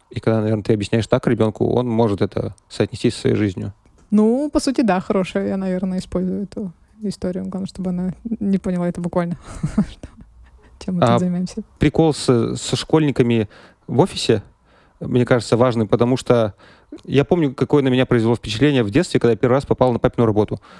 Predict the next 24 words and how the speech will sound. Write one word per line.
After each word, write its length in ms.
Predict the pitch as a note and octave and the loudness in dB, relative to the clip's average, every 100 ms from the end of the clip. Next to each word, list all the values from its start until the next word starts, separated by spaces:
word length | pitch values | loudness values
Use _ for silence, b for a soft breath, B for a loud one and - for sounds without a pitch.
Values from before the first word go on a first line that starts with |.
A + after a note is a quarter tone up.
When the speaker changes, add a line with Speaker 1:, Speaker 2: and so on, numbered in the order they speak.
| B B | B B
Speaker 1:
Он 160 | B2 | 2
был 160 | A#2 A#2+ | 4 2
диспетчером, 560 | A2 - D3+ - C3 C3 | 0 0 0 0 -2 0
и 80 | |
там 300 | A2+ A2+ G#2+ - B B | 0 0 -2 -8 B B
энергетическим, 880 | C3 A#2+ A2 A#2 - - A#2 - G#2+ - | -2 0 -2 -8 -10 -10 -8 -8 -8 -8
или 60 | B2 | -6
как 180 | - | -6
это 100 | - | -4
правильно, 240 | F#2 G#2+ G#2+ | -2 0 -2
не 60 | |
знаю, 180 | G#2 G#2 | -2 -2
называется, 400 | G2+ A#2+ - A2 | 0 0 2 0
и 40 | A2+ | 0
там 220 | A2+ A2 | 0 0
было 180 | A2 A2 | 0 2
много 220 | A2+ G#2+ | 0 0
всяких 320 | G2 A2+ G2+ | 0 -2 0
лампочек, 380 | C#3 C#3+ A#2 A2+ | 0 0 -2 0
они 120 | A2 | 0
горели, 420 | A2 C3 C#3+ B2+ B B B | 2 2 2 0 B B B
там 280 | A2+ A2 | 0 0
лежали 320 | B2+ A#2 A#2 A2 | 0 2 2 0
какие-то 500 | A2 A#2+ - A#2 | -2 -2 2 0